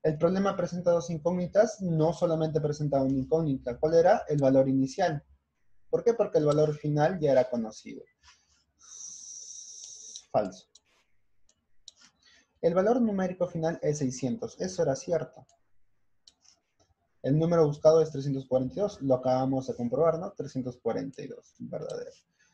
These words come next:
Bien, así funciona el método del cangrejo. Vamos a realizar el segundo problema. A ver. Cada vez que Lucho se encuentra con Vanessa,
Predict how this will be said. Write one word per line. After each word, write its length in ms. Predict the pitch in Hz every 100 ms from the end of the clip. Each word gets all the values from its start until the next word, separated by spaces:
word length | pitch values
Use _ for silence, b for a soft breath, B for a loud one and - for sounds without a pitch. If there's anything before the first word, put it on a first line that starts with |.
| _ _
Bien, 260 | 185 160 -
así 240 | 165 -
funciona 320 | 196 190 185 170
el 60 |
método 200 | 165 165
del 80 | 156
cangrejo. 400 | 156 180 190 143
Vamos 340 | 185 208 202
a 40 | 175
realizar 340 | 156 151 160
el 80 | 156
segundo 220 | 156 156
problema. 300 | 147 175 175
A 80 | 131
ver. 100 | - - - _ _ _ _ _ _ B B B B _ _ _ - _
Cada 220 | 196 254
vez 180 | 240 240
que 120 | 196
Lucho 240 | 196 196 190
se 80 |
encuentra 520 | 165 151 180 180 175 170
con 220 | 147 135
Vanessa, 680 | 123 160 190 - 139 214